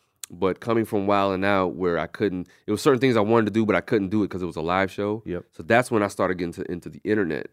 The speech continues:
Speaker 1: and really producing my own shit.
Speaker 2: Yep.
Speaker 1: So now, full circle, people know me for parody music,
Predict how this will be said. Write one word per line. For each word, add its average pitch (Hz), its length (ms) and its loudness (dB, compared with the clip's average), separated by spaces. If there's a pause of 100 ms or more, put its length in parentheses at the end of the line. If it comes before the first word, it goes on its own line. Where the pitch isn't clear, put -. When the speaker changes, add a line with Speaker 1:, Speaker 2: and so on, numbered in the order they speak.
Speaker 1:
and 82 300 -6
really 82 420 -4 (460)
producing 95 560 -4
my 85 100 -4
own 76 180 -8
shit. 87 300 -6 (100)
Speaker 2:
Yep. 92 240 -6
Speaker 1:
So 127 140 -2
now, 151 240 6
full 160 220 2
circle, 139 540 2 (180)
people 175 240 0
know 135 180 8
me 147 120 4
for 107 120 -6
parody 127 380 4
music, 80 400 -6